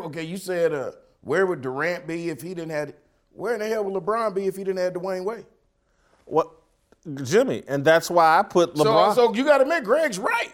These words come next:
Speaker 1: This is a good analogy.
Speaker 2: I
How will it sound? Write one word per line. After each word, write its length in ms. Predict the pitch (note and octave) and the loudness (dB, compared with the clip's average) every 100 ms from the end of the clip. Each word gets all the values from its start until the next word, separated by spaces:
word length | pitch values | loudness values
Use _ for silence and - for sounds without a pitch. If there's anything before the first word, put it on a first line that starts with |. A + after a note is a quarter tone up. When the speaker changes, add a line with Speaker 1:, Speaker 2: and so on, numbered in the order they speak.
| - | -6
Speaker 1:
This 180 | F3+ - | -6 -4
is 60 | |
a 60 | B3+ | -6
good 240 | G3+ C4 | 2 2
analogy. 460 | C#4+ F4+ C#5 - - _ _ _ _ _ _ _ _ _ _ _ _ _ _ _ _ _ _ - | 2 -2 -4 -8 -14 _ _ _ _ _ _ _ _ _ _ _ _ _ _ _ _ _ _ -18
Speaker 2:
I 1500 | - - - - - - - - - - - - - E3 A#3+ | -8 -6 -6 -8 -12 -12 -8 -6 -4 -6 -6 -6 -2 2 2